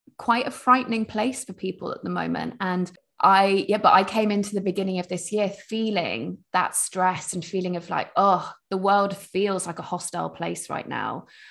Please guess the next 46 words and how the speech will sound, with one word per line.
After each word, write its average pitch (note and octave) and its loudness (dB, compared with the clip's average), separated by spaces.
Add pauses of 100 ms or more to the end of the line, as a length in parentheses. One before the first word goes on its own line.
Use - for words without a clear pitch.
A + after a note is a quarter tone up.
(140)
And G3+ 2
that's - 0
not G#3+ -4
anchored G3 -4
in F3+ -4
a F3 -6
sense E3+ -8
of - -16
love. E3 -2
That's - -2
somehow F3+ 0
where E3 0
we've E3 -4
disconnected E3+ -8
from F3+ -10
a E3+ -8
place E3 -8
of E3+ -14
love. E3+ -2 (440)
And G3+ 0
I F#3+ 0
think G3 -6
then F#3 -2
using F#3 -2 (220)
love G3+ 2
to F3+ -8
bring F#3 0
us E3+ -8 (100)
back F#3 2
into F3+ -8
alignment, D#3 -6
and F3 -6
whether F3 -2
that E3+ -4
is E3+ -8
meditating F3 -8
just E3 -14
with - -10
our E3 -4
heart B3 0
space, F3 -10
being F3 -8
like, E3 -6 (400)
"I've E3+ -6
got F#3+ -2
you. E3+ -4